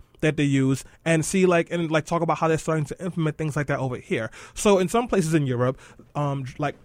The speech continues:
drugs are completely legal, and what they do is they have these buildings where there's three floors. The first floor,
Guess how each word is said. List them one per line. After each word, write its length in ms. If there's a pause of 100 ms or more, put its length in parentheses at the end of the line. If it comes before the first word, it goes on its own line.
(100)
drugs 340
are 80
completely 380
legal, 260
and 100
what 120
they 100
do 220
is 80
they 80
have 180
these 160
buildings 380
where 240 (160)
there's 160
three 180
floors. 380 (160)
The 80
first 260
floor, 280